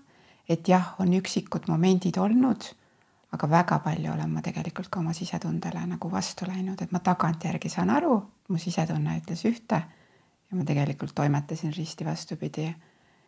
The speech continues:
Ja nüüd on see koht võib-olla, et ma ei saa üldse oma sisetunde vastu minna. Et mõnikord on see ka väga keeruline, kui, noh,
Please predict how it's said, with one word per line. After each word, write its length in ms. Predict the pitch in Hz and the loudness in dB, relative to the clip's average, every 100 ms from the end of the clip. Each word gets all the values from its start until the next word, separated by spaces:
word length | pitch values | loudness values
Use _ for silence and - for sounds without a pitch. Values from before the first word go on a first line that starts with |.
| _ _ _ | _ _ _
Ja 60 | 170 | 4
nüüd 280 | 180 190 185 | 6 6 6
on 100 | 175 | 2
see 220 | 165 - 156 | 0 -2 -2
koht 400 | 160 165 - - | -2 -4 -8 -4
võib-olla, 460 | 143 151 151 147 151 | -2 -2 -2 -2 -2
et 200 | 147 170 | -4 -2
ma 260 | 156 151 151 | 0 0 0
ei 180 | 151 156 | 0 0
saa 380 | - 170 170 165 | 0 2 2 2
üldse 480 | 196 - - - 208 | 0 -2 -8 -2 2
oma 160 | 196 | 2
sisetunde 600 | 190 202 214 208 226 233 254 | 2 -2 -2 0 4 2 2
vastu 460 | 285 - - 294 277 - | -4 -8 -4 -2 -2 -4
minna. 420 | 285 254 262 254 240 _ _ _ _ _ _ _ _ | -2 2 2 0 -6 _ _ _ _ _ _ _ _
Et 140 | 208 196 | -2 4
mõnikord 440 | 185 185 185 185 180 | 6 6 4 0 0
on 100 | 175 | 0
see 100 | 185 | 0
ka 120 | 175 | 2
väga 180 | 175 165 | 2 2
keeruline, 680 | 190 104 101 82 87 90 87 | 4 6 6 2 2 0 0
kui, 400 | 92 90 - 90 87 - _ _ _ _ _ _ _ _ _ | 0 0 0 0 -2 -10 _ _ _ _ _ _ _ _ _
noh, 180 | 175 | 4